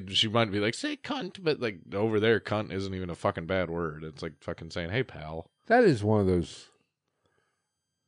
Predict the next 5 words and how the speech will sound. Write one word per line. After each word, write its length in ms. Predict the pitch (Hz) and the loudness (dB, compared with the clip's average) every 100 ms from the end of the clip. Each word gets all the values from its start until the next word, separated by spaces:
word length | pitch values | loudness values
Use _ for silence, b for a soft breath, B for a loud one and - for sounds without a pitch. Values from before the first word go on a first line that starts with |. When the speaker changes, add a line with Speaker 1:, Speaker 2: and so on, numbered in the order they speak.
| _ _ _ _ - 143 - - | _ _ _ _ -18 -16 -8 0
Speaker 2:
I 80 | 151 | 2
don't 140 | 147 | 4
understand 460 | 117 - 85 76 - | 2 0 -2 -4 -4
that. 140 | - _ _ _ _ - | -10 _ _ _ _ -8
Speaker 1:
What? 300 | 95 85 | -4 -4